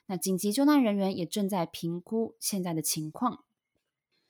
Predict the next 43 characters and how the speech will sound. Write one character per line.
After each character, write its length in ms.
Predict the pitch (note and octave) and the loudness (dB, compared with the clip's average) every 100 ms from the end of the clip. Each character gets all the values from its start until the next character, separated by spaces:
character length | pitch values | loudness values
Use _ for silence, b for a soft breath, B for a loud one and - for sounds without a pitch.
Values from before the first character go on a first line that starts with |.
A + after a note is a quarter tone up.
| _ _ _ C4+ | _ _ _ 2
那 60 | |
另 160 | D4 E4+ | 6 6
外 180 | F4+ C#4 | 6 4
在 140 | B3+ | 4
航 320 | A#3 G#3 F#3+ | 2 0 0
空 260 | A3+ D4+ D#4+ | 2 6 6
警 220 | A#3 F3+ | 4 0
报 160 | F#3 F#3 | 0 0
方 220 | F#3+ F#3 | 0 2
面， 320 | G#3+ F3 - | 4 2 0
目 160 | A#3+ B3 | 0 2
前 240 | G3+ F3 | 2 0
当 240 | F#3+ A3 B3 | 2 4 4
局 200 | F#3+ E3+ | 2 0
也 140 | E3+ | -2
是 140 | - | -2
把 160 | G3 E3+ | -2 -2
航 320 | - F3 F#3 | -2 -2 -2
空 300 | - C4+ C#4+ | 2 4 4
警 340 | C#4+ G3 - - | 4 -2 -2 -2
报 300 | A3+ F#3 - _ | 2 2 0 _
提 160 | G3+ | -2
升 240 | F#3+ A#3 B3+ | 0 2 2
成 460 | - F#3 F3 F#3 - _ | 2 2 2 0 -6 _
橘 280 | - F3+ F3 | -12 -4 -2
色 320 | F3+ C#4+ G3 | 0 2 2
警 200 | E3+ - - | 0 -8 -6
戒， 340 | G#3+ G#3 - _ | -2 -2 -2 _
这 160 | - | -4
个 60 | F#3 | -4
是 160 | F3+ F#3 | -2 -2
四 280 | - E4+ | 0 0
个 180 | C#4+ G3 | 0 0
级 280 | F#3 - F3 | 0 -2 -2
别 220 | F#3 F3 | 2 0
当 280 | F3 F#3 F#3+ | 2 0 0
中 220 | F#3+ F#3+ | 0 -4
第 220 | - C#4 - | -2 -2 0
二 160 | F3+ | -4
高 260 | - E3 E3 | -2 -2 -2
的 120 | E3 | -4
级 280 | - - E3 | -10 -10 -8
别。 340 | - D#3 D#3 | -4 -2 -4